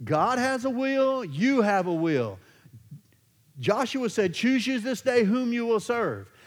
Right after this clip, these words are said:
As for me and my house, we choosing to serve God. It's a choice.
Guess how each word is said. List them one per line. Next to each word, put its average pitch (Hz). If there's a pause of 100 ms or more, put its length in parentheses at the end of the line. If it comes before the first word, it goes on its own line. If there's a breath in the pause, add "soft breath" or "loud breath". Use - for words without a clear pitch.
As 208
for 185
me 247
and 247
my 254
house, 196
we 294
choosing 175
to 151
serve 190
God. 160 (320 soft breath)
It's 196
a 151
choice. 208